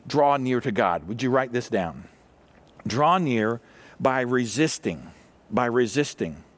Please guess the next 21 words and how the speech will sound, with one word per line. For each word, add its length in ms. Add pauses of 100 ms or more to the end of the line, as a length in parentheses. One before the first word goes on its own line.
(340)
So 120
let's 200
go 120
to 100
verse 340
seven 380
again. 380 (320)
The 80
Bible 240
says, 340
"Therefore 380
submit 400
to 80
God." 440
That's 220
the 140
first 320
half 200
of 40
the 60
verse. 320